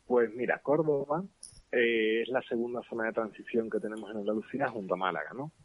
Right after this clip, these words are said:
Prácticamente es esa franja norte-sur del centro de Andalucía que representan las provincias de Córdoba y de Málaga. Eh, aunque en este caso, así como Málaga, la de Málaga yo creo que tiende un poco más hacia habla occidental,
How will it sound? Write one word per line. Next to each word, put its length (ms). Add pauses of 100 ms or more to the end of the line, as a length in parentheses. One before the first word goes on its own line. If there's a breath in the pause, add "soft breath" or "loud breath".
(340)
Prácticamente 640
es 120
esa 100
franja 420
norte-sur 640
del 180
centro 220
de 60
Andalucía 400
que 120
representan 540
las 100
provincias 440
de 80
Córdoba 340
y 40
de 100
Málaga. 360 (840 loud breath)
Eh, 500
aunque 260
en 40
este 220
caso, 400
así 140
como 220
Málaga, 360
la 120
de 120
Málaga 340
yo 840 (280)
creo 320
que 80
tiende 220
un 60
poco 220
más 180 (120)
hacia 240
habla 160
occidental, 640